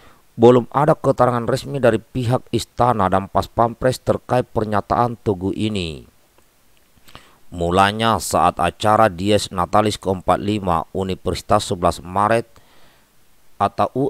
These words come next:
N S, salah satu protokoler Istana Negara dan petugas dari Rektorat menyarankan Teguh agar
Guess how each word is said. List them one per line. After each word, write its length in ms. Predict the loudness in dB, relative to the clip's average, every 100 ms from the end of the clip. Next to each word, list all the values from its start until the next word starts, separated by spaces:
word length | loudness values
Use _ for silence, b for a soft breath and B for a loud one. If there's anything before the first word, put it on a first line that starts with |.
| 0
N 160 | -2 -2
S, 240 | 0 0 0
salah 400 | -2 0 2 2
satu 400 | -2 -6 -4 -6
protokoler 640 | -4 -2 -2 -2 0 0 -2
Istana 400 | -6 -2 -2 -2
Negara 400 | -6 0 2 2
dan 240 | 2 -2
petugas 640 | -4 -8 -4 -4 -2 -2 -4
dari 400 | 0 0 2 -2
Rektorat 640 | -4 _ -4 -2 -4 -6
menyarankan 880 | -8 -2 -2 -2 -4 -4 -4 -4 -6
Teguh 400 | -6 -4 -6 -4 -2
agar 240 | -2